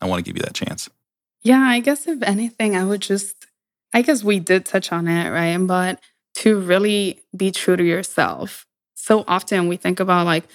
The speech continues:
Speaker 2: the pressure of what others are thinking. Um, in Latino culture, there's, like, this whole "¿Qué van a decir los demás?" "¿Qué va a decir la gente?" And it's like, what are people gonna say?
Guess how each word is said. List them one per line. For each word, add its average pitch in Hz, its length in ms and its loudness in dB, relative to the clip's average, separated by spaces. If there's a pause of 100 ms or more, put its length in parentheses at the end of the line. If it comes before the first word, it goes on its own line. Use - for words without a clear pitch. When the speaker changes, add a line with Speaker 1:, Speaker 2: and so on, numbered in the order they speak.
(280)
Speaker 2:
the 196 120 2
pressure 196 580 0
of 175 300 -2
what 185 180 0
others 185 340 0
are 175 120 -2
thinking. 233 720 2 (440)
Um, 170 440 2 (120)
in 170 520 2 (680)
Latino 180 540 2
culture, 165 400 0
there's, 156 240 0
like, 156 160 0
this 170 160 -2
whole 165 520 0 (280)
"¿Qué 196 180 4
van 185 200 2
a 185 80 4
decir 170 280 0
los 175 160 2
demás?" 160 560 0 (440)
"¿Qué 196 180 2
va 196 80 6
a - 20 4
decir 202 220 0
la 190 80 2
gente?" 185 260 -2
And 170 140 0
it's 156 120 -10
like, 156 160 -2
what 175 240 2
are 196 100 2
people 185 320 -2
gonna 175 180 -4
say? - 480 -4